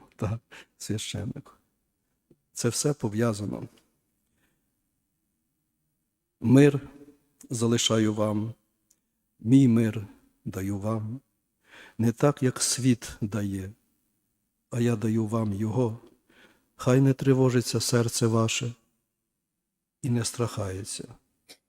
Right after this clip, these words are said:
Мій мир даю вам". Це цитата <clears throat> Івана чотирнадцять двадцять сім. "Господи, даруй нам свій мир".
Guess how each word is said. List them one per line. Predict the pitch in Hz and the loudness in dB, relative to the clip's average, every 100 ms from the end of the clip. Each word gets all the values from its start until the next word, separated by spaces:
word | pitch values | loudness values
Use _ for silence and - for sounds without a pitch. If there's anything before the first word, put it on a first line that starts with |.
| _ _ | _ _
Мій | 131 127 117 | 0 2 4
мир | 110 117 117 - - | 2 0 -4 -10 -16
даю | - 107 101 | -10 -8 -6
вам". | 95 95 127 _ _ _ _ _ _ _ _ _ _ _ _ _ _ _ _ _ _ - | -6 -8 -10 _ _ _ _ _ _ _ _ _ _ _ _ _ _ _ _ _ _ -10
Це | - | -6
цитата | 131 - 117 120 117 107 - - _ | -6 -8 -6 -6 -2 -4 -4 -12 _
<clears throat> | 165 143 - | 4 4 2
Івана | - 127 120 113 113 | 0 4 4 4 2
чотирнадцять | - 107 120 110 107 - 101 | -2 -2 -2 0 -2 -4 -4
двадцять | 110 107 - | -4 -4 -6
сім. | - - 117 120 - _ _ _ _ _ _ _ _ - - _ _ | -8 -6 -6 -8 -14 _ _ _ _ _ _ _ _ -20 -20 _ _
"Господи, | 113 131 - 117 113 | 2 2 2 0 0
даруй | 107 117 147 156 - | 2 2 2 0 -4
нам | 143 123 127 120 - | 2 4 4 2 -2
свій | - - 113 104 - - | -6 -2 -2 -2 -6 -8
мир". | 113 98 98 | -4 -4 -6